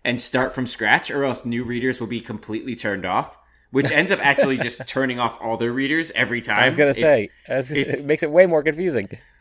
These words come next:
Speaker 1: it's an epic fuck up that they just keep repeating every time, and I don't know why. But the, as we mentioned, the Crisis on Infinite Earths, uh, that happened before the Suicide Squad was invented, that was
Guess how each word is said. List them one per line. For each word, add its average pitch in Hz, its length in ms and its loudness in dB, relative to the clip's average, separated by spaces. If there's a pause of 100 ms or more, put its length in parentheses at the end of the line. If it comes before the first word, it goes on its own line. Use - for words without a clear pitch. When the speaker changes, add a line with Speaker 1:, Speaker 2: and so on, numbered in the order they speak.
Speaker 1:
it's - 460 -4
an 127 200 -4
epic 131 320 0
fuck 117 280 -4
up 101 180 -4
that 107 140 -4
they 104 100 -6
just 104 300 -8
keep 107 180 -8
repeating 104 400 -6
every 101 200 -4
time, 107 320 0
and 95 120 -12
I 95 60 -4
don't 104 240 -8
know 98 100 -8
why. 98 380 -2 (260)
But 131 140 -2
the, 127 180 -2 (340)
as 151 200 0
we 160 80 2
mentioned, 139 360 0
the 110 60 -4
Crisis 156 480 0
on 123 80 -2
Infinite 117 320 -6
Earths, 113 460 -6
uh, 104 220 2
that 92 120 -2
happened 98 540 -2
before 107 640 -4
the 98 180 -6
Suicide 104 400 -6
Squad 95 220 -4
was 87 100 -8
invented, 90 460 -8 (260)
that 143 220 8
was 147 260 2